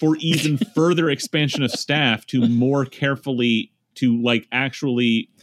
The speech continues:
Speaker 1: with
Speaker 2: So
Speaker 1: a person look at each fucking claim
Speaker 2: Yeah, so
Speaker 1: to
Speaker 2: they were
Speaker 1: make
Speaker 2: in the
Speaker 1: sure it's
Speaker 2: building.
Speaker 1: valid.
Speaker 2: So what this
Speaker 1: Oh,
Speaker 2: came
Speaker 1: they're,
Speaker 2: into.
Speaker 1: they're responding to it, and that they're doing the actual, like, work of reviewing claims.
Speaker 2: Yeah. Hilariously, uh, the Seattle Times had an editorial this week, uh,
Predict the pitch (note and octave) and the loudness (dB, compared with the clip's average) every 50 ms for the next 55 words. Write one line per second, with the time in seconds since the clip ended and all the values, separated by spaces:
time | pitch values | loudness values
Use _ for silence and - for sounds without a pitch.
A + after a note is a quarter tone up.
0 | - - - G#2+ A2+ A#2+ - A#2+ - - - C#3 C3 - - B2 G#2+ G#2 G2 G2+ | -20 -14 -8 -4 0 0 0 -2 -2 -4 -4 -4 -2 -2 -2 -2 -2 -2 -2 -4
1 | - - A#2 A2 A#2+ A2+ - A2+ G#2+ - A#2+ A#2 A2 G#2+ - - A2+ G#2+ - G#2 | -6 -4 -2 -2 -2 -2 -2 -4 -4 -2 -2 -2 -2 -2 -4 -8 -8 -8 -6 -8
2 | G2 F2+ - - A#2+ A#2 A#2 G#2 F#2 E2+ D#2+ - - - - C3+ C#3 C#3+ D3 D3 | -8 -8 -8 -6 -4 -2 -2 -2 -2 -2 -2 -2 -2 -2 0 0 2 2 2 2
3 | D3 D3 B2+ G#2+ A#2+ G#2+ F#2+ G2+ G2 G2 E2+ C#2+ - _ _ _ - - B2 A#2 | 2 2 2 2 2 0 0 -2 -4 -4 -6 -8 -10 _ _ _ -14 -12 -10 -8
4 | - A2 G#2 G#2 G2+ - G#2 - - G#2+ - A#2+ B2 B2 A#2+ A2+ A2 B2 B2 A#2+ | -6 -4 -4 -4 -4 -6 -10 -8 -4 -2 0 2 2 2 2 2 0 0 0 0
5 | A#2 - - D#3+ D#3 D3+ D3 C#3 B2 A2+ C3 A#2+ A2 A2 A2+ A2 G#2 - A#2 A2 | -2 -2 -4 -4 -2 0 0 0 0 0 0 0 0 0 0 0 0 -2 -2 -4
6 | G2+ - A#2+ A2+ A2+ A2+ A2 G2+ F#2+ G#2+ G2+ G2 F#2+ G2 - - G#2 G2 F#2+ F#2 | -4 -4 -2 -2 0 0 0 0 0 0 -2 -2 -2 -4 -4 -4 -4 -2 -2 -2
7 | F#2 F#2 F2 - F#2 G2 G2 F#2+ - G2 F#2 F2 D#2 - G2+ F2+ D#2+ F2+ G2+ G2+ | -4 -4 -6 -6 -4 -4 -4 -4 -4 -6 -8 -8 -8 -6 -6 -6 -4 -2 -2 -2
8 | F#2 F2 E2 - - G#2 G#2 E2+ D2+ C2+ D2 - - - _ _ _ - - - | -2 -4 -8 -10 -10 -8 -8 -8 -10 -14 _ -20 -20 -20 _ _ _ -16 -14 -14
9 | G2+ - - _ _ _ - - - _ - C3+ D3 D#3+ E3+ F3 D#3+ D3 - - | -14 -14 -16 _ _ _ -20 -20 -12 _ -2 0 2 2 2 2 2 0 0 0
10 | C3 A#2+ A#2 A#2 A2+ - A2 G#2+ G#2 G2+ G2+ G2 G2 F#2+ G2 G2+ - _ _ _ | 0 2 2 2 0 0 0 0 2 2 2 2 0 0 -2 -4 -6 _ _ _
11 | _ _ _ _ _ _ - A2+ - - A#2 G#2 - A#2 A2 G#2+ G2+ - A2 G#2+ | _ _ _ _ _ _ -16 -8 -4 -2 -2 -2 0 0 -2 -2 -2 -2 -2 0
12 | G2+ G2+ G2 - A2 G#2+ G2+ G2 - - G#2+ G2+ G2 G2+ G2+ G2+ G2 G2 F#2+ F#2+ | 0 0 -2 -2 -2 -2 -2 -4 -4 -4 -4 -2 0 0 0 0 0 0 -2 -2
13 | F#2+ G2+ - - _ _ - G2 B2+ F3 E3 - - A2 F#2+ F2+ F#2 - - _ | -4 -6 -10 -14 _ _ -6 -2 0 0 0 0 -2 -4 -4 -4 -8 -16 -20 _
14 | _ _ _ _ _ _ _ _ _ - - G#2 G2+ F#2+ F#2+ | _ _ _ _ _ _ _ _ _ -2 0 0 2 0 0